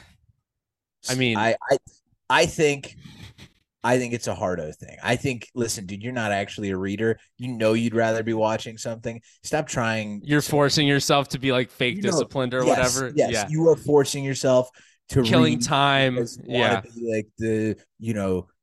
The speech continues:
Speaker 2: mysterious guy in an airplane reading a book. You would rather be watching T V.
Speaker 1: Yes. We land, he leaves,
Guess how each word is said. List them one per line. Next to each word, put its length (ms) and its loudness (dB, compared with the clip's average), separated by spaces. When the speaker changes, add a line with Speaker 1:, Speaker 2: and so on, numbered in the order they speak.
Speaker 2:
mysterious 600 -2
guy 240 -6
in 80 -8
an 80 -6
airplane 440 -6
reading 240 -8
a 60 -14
book. 340 -20
You 180 4
would 220 4
rather 320 4
be 140 -6
watching 440 -8
T 200 -16
V. 140 -20
Speaker 1:
Yes. 400 -14
We 140 0
land, 560 2
he 280 -4
leaves, 680 -2